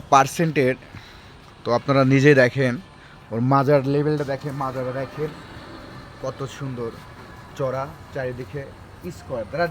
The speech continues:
দেখবে, যারা দেখবে, আপনারা যারাই নেবেন, পাবনা জেলা ঈশ্বরদী থানা, চকনাচে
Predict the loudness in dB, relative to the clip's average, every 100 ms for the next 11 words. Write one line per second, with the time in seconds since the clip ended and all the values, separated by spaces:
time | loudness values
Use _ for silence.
0 | 0 -2 0 0 0 -6 -18 -20 -20 -20
1 | -20 -20 -20 -20 -20 -20 -20 -20 -20 -4
2 | 2 4 4 2 4 4 6 4 -2 -14
3 | -20 -20 -20 -20 -20 -20 -20 -20 -20 -18
4 | -14 -10 -10 -6 -4 -4 -6 -8 -10 -12
5 | -18 -20 -20 -18 -16 -14 -14 -14 -12 -10
6 | -10 -14 -16 -16 -16 -16 -16 -16 -18 -20
7 | -20 -20 -20 -20 -18 -14 -14 -12 -14